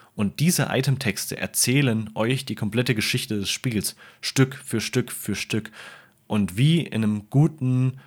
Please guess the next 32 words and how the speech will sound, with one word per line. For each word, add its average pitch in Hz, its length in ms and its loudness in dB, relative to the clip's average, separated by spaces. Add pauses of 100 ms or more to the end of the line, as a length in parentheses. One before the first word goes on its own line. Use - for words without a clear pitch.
(140)
Mystery-Anime 117 920 6
oder 113 140 2
einem 110 160 0
guten 117 200 -2
Mystery-Manga 107 640 2
müsst 113 360 2
ihr 113 100 4
all 113 100 2
diese 107 200 -2
Puzzlestücke - 560 -2
nehmen 110 320 2
und 95 160 -2
euch 98 160 -2
selbst 110 280 0
zusammensetzen. 104 680 0
Und 87 160 -4
wenn 95 100 0
ihr 95 120 0
dafür 147 380 4
bereit 117 380 0
seid 92 240 -2
und 92 100 0
wenn 95 100 2
ihr 95 100 2
das 123 260 2
macht, 110 320 0 (460)
dann 117 260 0 (140)
habt - 280 0
ihr 117 100 4
am 107 80 0
Schluss - 260 -2
diesen 101 260 0